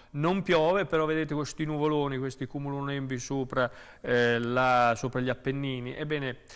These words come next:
avremo questi addensamenti più consistenti lungo il crinale appenninico nelle ore più calde della giornata. Non avremo precipitazioni, le temperature sono senza variazione di rilievo.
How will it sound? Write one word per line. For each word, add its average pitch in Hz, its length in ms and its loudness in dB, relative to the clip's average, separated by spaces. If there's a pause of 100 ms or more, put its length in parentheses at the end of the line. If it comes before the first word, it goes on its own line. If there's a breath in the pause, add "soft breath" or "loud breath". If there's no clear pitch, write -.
(140 loud breath)
avremo 139 480 -4
questi 135 300 -6
addensamenti 135 960 -4
più 131 420 -6
consistenti 117 760 -8
lungo 110 300 -10
il 101 80 -10
crinale 107 480 -8
appenninico 104 640 -12
nelle 98 280 -12
ore 101 200 -10
più 107 240 -14
calde 95 480 -8
della 95 360 -10
giornata. 98 720 -10 (360 loud breath)
Non 120 340 -10
avremo 113 460 -6
precipitazioni, 117 840 -6
le 101 100 -8
temperature 104 640 -10
sono 98 280 -10
senza 101 360 -12
variazione 98 400 -10
di 156 120 -8
rilievo. 107 460 -6